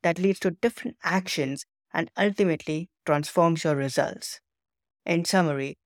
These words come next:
the law of attraction is not magic, but a powerful principle of the universe that operates when you align your thoughts, feelings, and actions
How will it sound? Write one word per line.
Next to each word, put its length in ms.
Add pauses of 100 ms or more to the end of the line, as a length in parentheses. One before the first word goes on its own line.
(180)
the 80
law 180
of 200
attraction 800
is 160
not 180
magic, 520 (240)
but 100
a 80 (140)
powerful 400
principle 600
of 200
the 80
universe 680 (260)
that 140 (100)
operates 760
when 120
you 160
align 360
your 120
thoughts, 480 (260)
feelings, 540
and 160
actions 640